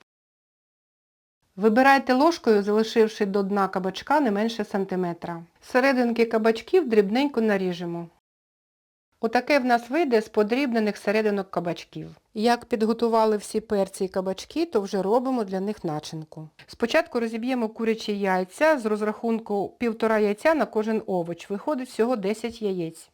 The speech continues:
Яйця солимо, перчимо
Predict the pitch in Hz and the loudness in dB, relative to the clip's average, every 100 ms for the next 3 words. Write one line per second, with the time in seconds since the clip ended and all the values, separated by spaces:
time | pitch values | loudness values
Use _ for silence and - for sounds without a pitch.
0 | _ - 240 247 233 220 214 - 208 196 | _ -2 6 6 6 -2 -6 -2 0 4
1 | 226 262 381 - _ _ _ _ _ _ | 2 2 0 -2 _ _ _ _ _ _
2 | _ _ _ _ _ _ _ - 226 202 | _ _ _ _ _ _ _ -2 2 2
3 | - 262 285 370 | -2 -2 0 0